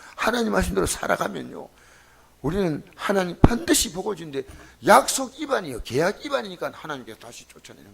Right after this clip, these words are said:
거예요. 그리고 칠십 년 만에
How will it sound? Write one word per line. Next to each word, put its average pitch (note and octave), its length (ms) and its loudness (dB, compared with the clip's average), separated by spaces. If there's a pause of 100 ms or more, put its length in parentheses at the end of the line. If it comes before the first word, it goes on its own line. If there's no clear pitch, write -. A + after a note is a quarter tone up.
거예요. A2+ 140 -20 (3500)
그리고 G#3 140 -2
칠십 C4 360 2
년 G#3 100 -4
만에 D3 280 -2